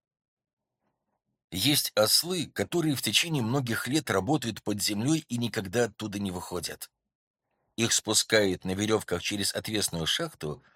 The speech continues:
и они там остаются до самой смерти. Клеймёный, в сущности, немногим отличался от них,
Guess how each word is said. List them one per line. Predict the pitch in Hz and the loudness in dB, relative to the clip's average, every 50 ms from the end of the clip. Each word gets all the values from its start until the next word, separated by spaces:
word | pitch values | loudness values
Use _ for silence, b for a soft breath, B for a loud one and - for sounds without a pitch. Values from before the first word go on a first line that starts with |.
| b b b _ | b b b _
и | 98 101 | 0 2
они | 98 95 95 107 135 156 151 | 2 4 2 2 0 0 0
там | - 131 120 - - | -2 -2 -4 -2 -2
остаются | 104 - - - 92 90 92 104 101 - - 92 | -4 -4 -2 -2 -4 -6 -6 -6 -6 -6 -6 -4
до | 82 85 | -4 -2
самой | - - - 95 90 87 82 | -2 -2 -2 -4 -6 -6 -6
смерти. | - - - 87 90 90 87 - - - - - - - _ _ _ _ _ _ _ _ _ _ _ _ _ _ _ _ _ _ _ _ _ _ _ _ _ _ _ _ _ _ _ _ | -6 -6 -6 -6 -8 -10 -8 -6 -6 -6 -6 -8 -12 -20 _ _ _ _ _ _ _ _ _ _ _ _ _ _ _ _ _ _ _ _ _ _ _ _ _ _ _ _ _ _ _ _
Клеймёный, | - - 98 98 101 117 139 151 139 107 90 85 | -8 -6 -4 -2 -2 -2 -2 -2 -4 -4 -4 -2
в | - | -2
сущности, | - - 160 - - - 117 113 - - 120 | -2 0 -2 -2 -4 -2 -4 -4 -4 -4 -4
немногим | 123 123 120 135 147 131 98 87 85 | -4 -4 -4 -4 -4 -4 -6 -6 -8
отличался | 85 - - 85 - - 107 110 101 - - - 82 | -8 -6 -4 -4 -2 -2 -2 -4 -4 -6 -6 -6 -8
от | 82 - | -12 -12
них, | 95 95 87 78 - - | -10 -10 -10 -10 -12 -16